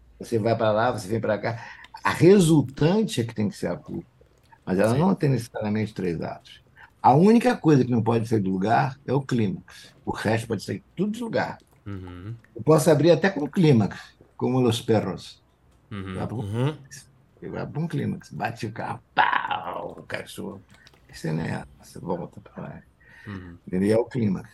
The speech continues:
Speaker 1: daquele pedaço. É, <clears throat> então, é, eu, por Carlos Perros, sou muito amigo dele, né? Eu, eu vi lá em sessão privada, tava no México, muito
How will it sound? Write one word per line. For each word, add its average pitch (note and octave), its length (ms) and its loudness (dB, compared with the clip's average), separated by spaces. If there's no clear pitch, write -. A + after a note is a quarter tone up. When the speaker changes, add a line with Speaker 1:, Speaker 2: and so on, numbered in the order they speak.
Speaker 1:
daquele F2 360 -8
pedaço. F#2 380 -6
É, A2 360 4
<clears throat> - 1040 -14
então, C3+ 500 0
é, G#2 500 0
eu, E2+ 300 -6
por G2 180 -4
Carlos G2+ 320 -2
Perros, A2+ 280 2
sou G#2+ 80 -6
muito A#2+ 160 -2
amigo A2 220 0
dele, F2 360 -2
né? F#2 340 -6
Eu, F#2 140 -6
eu E2 40 -8
vi F#2 220 -8
lá G#2+ 320 -4
em F#2 60 -12
sessão G2+ 320 -4
privada, G#2+ 760 -2
tava F#2 180 -10
no F#2 120 -4
México, G2 400 -4
muito A#2+ 120 -6